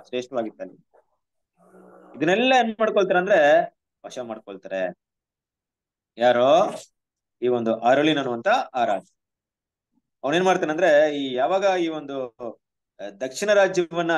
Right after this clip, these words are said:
ಈ ಜೆನೋಬಿಯಾ ಆಳ್ವಿಕೆ ಮಾಡಿದಂತ ಒಂದು ದೇಶವನ್ನ ಗೆಲ್ತಾನೋ, ಅವನ ಸಂಪತ್ತು ಹಲವು ಪಟ್ಟು ಹೆಚ್ಚಾಗ್ಬಿಡುತ್ತೆ. ಅವನೇನಾಗ್ತಾನಂದ್ರೆ, ಆ ಒಂದು ಸಂಪತ್ತಿನಿಂದ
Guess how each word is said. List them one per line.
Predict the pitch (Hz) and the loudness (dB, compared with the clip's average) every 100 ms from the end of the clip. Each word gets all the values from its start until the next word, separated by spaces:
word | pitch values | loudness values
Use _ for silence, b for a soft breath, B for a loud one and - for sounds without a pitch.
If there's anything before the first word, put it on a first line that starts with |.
| 127 | -2
ಈ | 117 | -6
ಜೆನೋಬಿಯಾ | 113 143 190 185 185 | -8 -6 -4 0 0
ಆಳ್ವಿಕೆ | 170 170 170 | 0 0 -4
ಮಾಡಿದಂತ | 160 160 156 | -6 -8 -8
ಒಂದು | 151 135 | -8 -8
ದೇಶವನ್ನ | 135 143 139 120 113 | -12 -12 -14 -16 -4
ಗೆಲ್ತಾನೋ, | 139 175 180 123 101 135 190 190 _ _ _ _ _ - | -2 0 0 -2 -4 -2 -2 -4 _ _ _ _ _ -8
ಅವನ | 123 131 | -4 -2
ಸಂಪತ್ತು | 127 196 247 233 226 - 160 160 160 | 0 -2 -2 0 -2 0 0 2 0
ಹಲವು | 156 147 175 | 0 -2 -2
ಪಟ್ಟು | 175 156 151 | -4 -10 -10
ಹೆಚ್ಚಾಗ್ಬಿಡುತ್ತೆ. | 123 - 117 110 101 - 92 87 - _ _ _ _ _ _ _ _ _ _ _ | -10 -8 -8 -10 -18 -12 -12 -12 -16 _ _ _ _ _ _ _ _ _ _ _
ಅವನೇನಾಗ್ತಾನಂದ್ರೆ, | 139 226 233 196 160 117 101 156 - _ _ _ _ | -2 -2 0 -2 0 0 0 -2 -4 _ _ _ _
ಆ | 123 | -4
ಒಂದು | 143 151 | -4 -4
ಸಂಪತ್ತಿನಿಂದ | 143 185 240 226 254 247 185 139 | -4 -4 -4 -4 -4 -2 -4 0